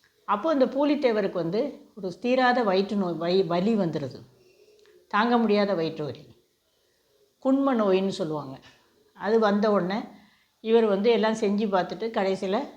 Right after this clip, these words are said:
இவர்கிட்ட வந்து, குருட்ட வந்து கேட்காரு. அவர் பேரு சண்முக தேசிகர்.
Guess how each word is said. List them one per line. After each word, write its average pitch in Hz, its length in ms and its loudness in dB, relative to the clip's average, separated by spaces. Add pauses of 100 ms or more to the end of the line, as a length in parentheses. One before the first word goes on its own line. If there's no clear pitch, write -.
(140)
இவர்கிட்ட 196 320 -2
வந்து, 170 380 0
குருட்ட 196 240 2
வந்து 170 260 -2
கேட்காரு. 160 380 -6 (1800)
அவர் 208 300 0
பேரு 240 200 2
சண்முக 208 420 2
தேசிகர். 151 500 -6